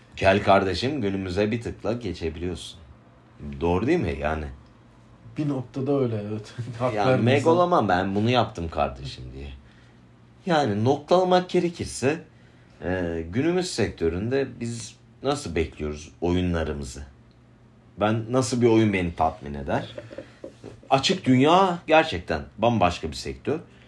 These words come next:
Speaker 1: Ben bunu istiyorum.
Speaker 2: Açık dünya
Speaker 1: Açık dünyada olayım ya.
Speaker 2: iki,
Speaker 1: Ben
Speaker 2: iki nokta çok, e, hani iki ucu boklu değnek derler. E, açık dünya R P G'lerle sandbox M M O'lar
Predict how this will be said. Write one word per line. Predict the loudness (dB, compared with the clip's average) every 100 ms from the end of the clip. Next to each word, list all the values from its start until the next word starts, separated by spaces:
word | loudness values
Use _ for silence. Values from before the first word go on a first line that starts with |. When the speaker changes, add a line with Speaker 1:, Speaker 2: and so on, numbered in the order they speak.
| -20 -2
Speaker 1:
Ben | 0 4
bunu | 4 4
istiyorum. | 2 2 2 -2
Speaker 2:
Açık | -2
dünya | -4 -2 4 6
Speaker 1:
Açık | 6 6
dünyada | 4 6 6 6
olayım | 6 4 0 -2
ya. | -4 -4
Speaker 2:
iki, | -2
Speaker 1:
Ben | -2 -2
Speaker 2:
iki | -6 -2
nokta | -2 0 -4
çok, | -2 -2 -4 -14 -6
e, | -4 -2 -4 -2 -2 -2 -4
hani | -8 -8
iki | -8 -10 -6
ucu | -6 -6 -8
boklu | -10 -8 -6
değnek | -4 -4 -6 -6
derler. | -4 -4 -6 -10 -14 -20 -20 -20 -20 -20 -20 -20 -4
E, | -2
açık | -2 -4 -8 -12 -8
dünya | -6 -2 0 0 -2 0
R | 0 0
P | -8
G'lerle | -6 -4 2 4 4 0 -4 -8 -20 -20 -20
sandbox | -20 -4 -2 -2 0 0 0 -4
M | -2 0
M | 0
O'lar | -2 -2 -4